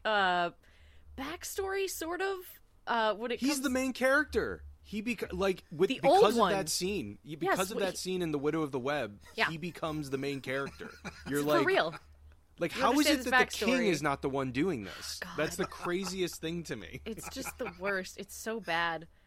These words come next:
Speaker 1: And, okay, something that we have not talked about fully yet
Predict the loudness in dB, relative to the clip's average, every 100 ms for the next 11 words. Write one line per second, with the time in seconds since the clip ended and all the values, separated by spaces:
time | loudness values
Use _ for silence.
0 | -4 -2 -2 -6 -4 -2 2 0 0 -6
1 | -4 -4 -2 -2 -2 0 -2 -2 -10 -2
2 | 2 2 2 -2 0 -4 -2 -2 -6 -16
3 | -20 -18 0 2 2 -2 -4 -2 -4